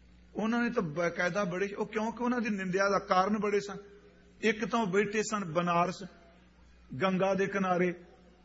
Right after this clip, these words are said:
ਦੂਜੇ ਬੈਠੇ ਸਨ ਬ੍ਰਾਹਮਣਾਂ ਦੇ ਗੜ੍ਹ 'ਚ, ਤੇ ਤੀਜੇ ਸਾਰੇ ਜਿਹੜੇ ਕਰਮ ਕਾਂਡ ਕਰਦੇ ਸਨ, ਉਹਦੇ ਵਿਰੋਧੀ ਸਨ। ਕਬੀਰ ਸਾਹਿਬ ਜਿਹੜੇ ਨਾ, ਮੇਰੇ ਮਨ 'ਚ ਕਈ ਵਾਰੀ ਆਉਂਦਾ ਹੈ,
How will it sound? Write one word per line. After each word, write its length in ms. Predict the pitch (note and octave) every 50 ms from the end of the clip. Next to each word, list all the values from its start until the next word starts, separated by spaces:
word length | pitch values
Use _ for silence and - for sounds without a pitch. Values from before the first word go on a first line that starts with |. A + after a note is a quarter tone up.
| - - - - - - - -
ਦੂਜੇ 440 | A#2+ D3 G3+ G#3+ F3+ G#3+ B3 A#3+
ਬੈਠੇ 320 | G#3 G3 A3+ A#3 A3 A#3 A3
ਸਨ 220 | - A#3 A3+ G#3+
ਬ੍ਰਾਹਮਣਾਂ 560 | E3+ D3+ E3 F3+ G3+ G#3 G#3 G#3+ G#3+ G#3 G#3
ਦੇ 140 | G3 G3 F#3
ਗੜ੍ਹ 260 | C3+ B2+ E3+ F#3+ G3+
'ਚ, 160 | F3+ - G3+ E3+ - - - - - - - - - - - - - - - - -
ਤੇ 80 | A#3
ਤੀਜੇ 540 | A3+ A#3+ - - C4 B3+ B3+ G#3 G#3 C#4 C#4
ਸਾਰੇ 640 | C4 - - F#3+ A#3+ C4 C4+ C4+ C4+ C4+ C4 B3+ B3+
ਜਿਹੜੇ 300 | G3+ G3+ A#3+ B3 A#3+ A#3+
ਕਰਮ 400 | A#3+ A#3+ - A3 A3 A3+ A#3+ B3
ਕਾਂਡ 360 | A#3+ - A#3+ A#3+ A#3+ A#3+ G#3
ਕਰਦੇ 340 | A#3+ A3+ A3+ A3 A3+ A3+ A3+
ਸਨ, 100 | G3 A3+
ਉਹਦੇ 200 | A3+ A3+ G#3 G#3
ਵਿਰੋਧੀ 440 | F#3+ F3 E3 F3 F3+ E3+ E3 G3 F3
ਸਨ। 240 | D#3 G3 F3+ F3 E3+ - - - - - - - - - - - - - - - - - - -
ਕਬੀਰ 320 | F#3+ F3 F3+ F#3+ G3+ G3+
ਸਾਹਿਬ 260 | - G#3+ G#3+ G#3+ G3+
ਜਿਹੜੇ 260 | F3 E3 F3+ F3 F3+ F3+
ਨਾ, 120 | G3+ A#3+
ਮੇਰੇ 220 | B3 A#3 A3+ A#3
ਮਨ 260 | A3 G3 F#3 F3+ F#3 F3+
'ਚ 140 | - B3+
ਕਈ 220 | A3+ F3 - G3+ G3
ਵਾਰੀ 180 | G3 A3+ A#3
ਆਉਂਦਾ 320 | A#3 F#3+ E3 D#3 D3+ D#3 E3+
ਹੈ, 200 | G3 - -